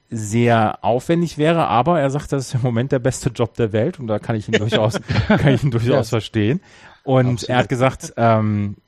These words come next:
Speaker 1: Yoan Moncada kriegt so langsam die Kurve. Also er, er hat im Moment noch nicht so die Zahlen, die, die jetzt aufhorchen lassen, aber er kriegt so langsam die Kurve.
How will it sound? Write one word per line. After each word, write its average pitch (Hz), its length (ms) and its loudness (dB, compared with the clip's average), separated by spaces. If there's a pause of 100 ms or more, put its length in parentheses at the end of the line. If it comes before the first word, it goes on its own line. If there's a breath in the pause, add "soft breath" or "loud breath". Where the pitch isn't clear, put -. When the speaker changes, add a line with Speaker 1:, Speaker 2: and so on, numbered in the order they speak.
Speaker 1:
Yoan 117 240 0
Moncada 117 680 2 (180)
kriegt - 260 -4
so 120 120 -2
langsam 120 680 2
die 104 140 -8
Kurve. 131 560 0 (480)
Also 113 180 0
er, 110 400 2
er - 280 -8 (260)
hat - 260 -4
im 117 140 -8
Moment 117 320 -2
noch 117 100 0
nicht 131 200 -2
so 156 100 -2
die 147 100 -4
Zahlen, 143 480 0
die, 127 380 -4
die 110 160 -6
jetzt 120 180 -2
aufhorchen 147 480 -4
lassen, 151 220 -4
aber 110 180 0
er 110 60 0
kriegt - 220 -8
so 113 100 -6
langsam 110 240 -2
die 107 80 -4
Kurve. 143 340 0